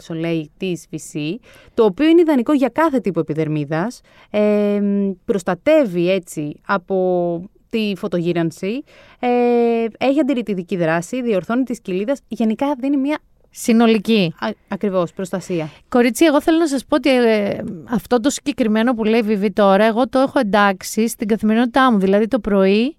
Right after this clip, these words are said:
Speaker 2: είναι το τελευταίο πράγμα που μπαίνει στο πρόσωπό μου από το skincare και μετά, αν θέλω να βαφτώ, βάφομαι ή οτιδήποτε. Αλλά το χρησιμοποιώ ακόμα και αν...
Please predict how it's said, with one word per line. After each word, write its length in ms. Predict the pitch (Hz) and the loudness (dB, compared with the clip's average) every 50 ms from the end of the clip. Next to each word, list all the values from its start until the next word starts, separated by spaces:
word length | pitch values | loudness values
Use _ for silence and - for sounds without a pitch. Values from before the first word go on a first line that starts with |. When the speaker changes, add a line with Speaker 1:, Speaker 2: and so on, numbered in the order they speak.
| _ | _
Speaker 2:
είναι 220 | _ 247 269 285 277 | _ 0 2 2 2
το 140 | - 262 | 0 -2
τελευταίο 520 | 208 - 233 226 214 - - _ 285 285 294 | -2 0 0 0 0 -4 -4 _ 0 0 2
πράγμα 420 | 226 262 254 262 254 240 233 226 | 2 2 2 2 2 2 0 0
που 120 | 190 - 196 | -2 -4 -4
μπαίνει 280 | 190 180 226 226 214 | 0 2 2 2 0
στο 140 | 196 - 214 | -2 -4 -6
πρόσωπό 440 | 175 214 214 - - 190 - 202 190 | -6 -4 -4 -4 -4 -2 0 0 0
μου 80 | 196 | 2
από 140 | 196 175 185 | 0 -2 -4
το 80 | 170 190 - - | -8 -10 -12 -8
skincare 320 | - 202 202 202 - 330 349 - | -6 -6 -6 -4 -2 -4 -4 -2
και 120 | - 359 | -2 -2
μετά, 280 | 294 269 262 233 311 294 | 0 0 0 0 0 0
αν 120 | 285 277 | 0 0
θέλω 160 | 220 262 247 | 0 0 0
να 80 | 240 220 | 0 0
βαφτώ, 320 | 190 202 - - - 202 | 0 -2 -4 -2 -4 -4
βάφομαι 480 | 170 175 190 208 - - 220 220 226 220 | -2 -2 -6 -6 -6 -4 -2 0 0 0
ή 120 | 220 214 | 2 0
οτιδήποτε. 560 | 214 208 - 196 180 196 - 185 175 165 175 170 - - - - - - | 0 0 -2 -2 -4 -2 -2 -2 -4 -2 -4 -8 -8 -12 -20 -20 -10 -2
Αλλά 200 | - 226 226 226 | 0 2 4 4
το 100 | 208 226 | 2 2
χρησιμοποιώ 460 | 226 - 196 - 226 226 220 196 277 311 | -2 -4 -4 -2 0 0 2 2 2 2
ακόμα 300 | 311 - 330 339 370 339 | 2 2 2 0 0 0
και 100 | - | 0
αν... 60 | 370 | -2